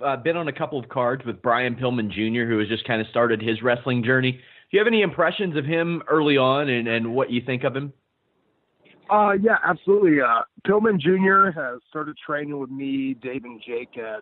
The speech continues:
Speaker 2: the O I four Wrestling, O I four K Wrestling Academy in Dayton, Ohio, which just opened up. Which we have, like, twenty-three students right now, but, uh, he'd already been training for a little bit at O V W, uh, and he wanted to just, uh,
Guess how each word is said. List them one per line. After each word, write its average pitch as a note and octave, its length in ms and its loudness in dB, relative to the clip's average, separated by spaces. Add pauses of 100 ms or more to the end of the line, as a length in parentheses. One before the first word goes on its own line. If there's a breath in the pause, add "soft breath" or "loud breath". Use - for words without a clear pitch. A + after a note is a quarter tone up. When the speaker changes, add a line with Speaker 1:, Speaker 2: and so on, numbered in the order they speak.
Speaker 2:
the A2+ 140 -12
O B2+ 100 -6
I A#2+ 160 -4
four A#2+ 220 -12
Wrestling, A#2 460 -12 (180)
O C#3 100 -6
I C3 100 -2
four C3+ 200 -12
K B2 220 -10
Wrestling A#2+ 420 -10
Academy A2+ 320 -14
in A2 80 -18
Dayton, A#2 260 -12
Ohio, A#2 300 -6
which A#2+ 160 -12
just - 140 -20
opened - 280 -14
up. G#2+ 140 -14 (600 loud breath)
Which C3+ 120 -8
we D3 100 0
have, F3 140 0
like, C#3+ 200 -6
twenty-three D#3 400 -8
students D3+ 300 -10
right B2 180 -8
now, A2+ 220 -8
but, A2+ 260 -8
uh, A2 140 -8 (400 soft breath)
he'd A3 160 2
already A3 240 4
been F3+ 160 -4
training E3 360 -8
for D3 100 -10
a C#3+ 60 -8
little D#3+ 200 -8
bit D3 160 -8
at C#3+ 160 -12
O D3+ 100 -8
V C#3 140 -8
W, C#3 720 -8
uh, A#2+ 220 -10 (180)
and A#2 340 -10 (160)
he C3 160 -4
wanted D#3 300 2
to D3 80 -2
just, D#3 100 0 (100)
uh, D3 200 0